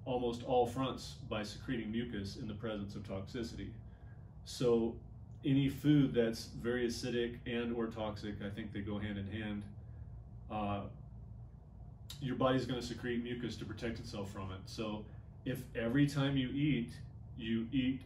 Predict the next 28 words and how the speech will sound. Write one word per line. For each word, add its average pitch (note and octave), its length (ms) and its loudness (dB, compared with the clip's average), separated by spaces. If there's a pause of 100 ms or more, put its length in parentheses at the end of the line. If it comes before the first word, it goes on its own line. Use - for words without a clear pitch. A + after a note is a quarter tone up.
(140)
a A#2+ 80 -4
meal B2 460 2
that G#2+ 300 0 (300)
yields A#2+ 420 -2
an A2 120 -2
ac-, G2+ 160 -8 (200)
acidic A#2+ 480 -2
or A#2 100 -4
toxic A#2 460 -2 (440)
and B2 160 -2
or A#2 120 2
toxic A2+ 420 -2 (580)
reaction, G#2+ 720 0 (540)
your G#2+ 140 -4
body's G#2+ 340 -2
gonna A2+ 160 -4
secrete A#2 380 2
mucus. A#2 400 0
So G2+ 280 -4
if - 80 -8
you're G#2 120 0
secreting A#2 680 0 (320)
mucus A#2 540 -2
every A2+ 300 0
single A#2 260 -2
time A#2+ 260 -2
you G#2+ 80 -2
eat, B2 360 2